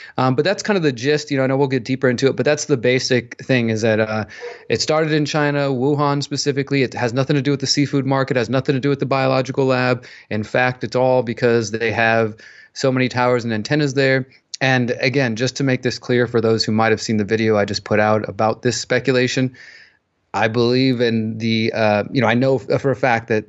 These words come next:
these frequencies have been used and can be used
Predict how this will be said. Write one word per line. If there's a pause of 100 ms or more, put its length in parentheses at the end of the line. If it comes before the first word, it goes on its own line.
these
frequencies
have
been
used
and
can
be
used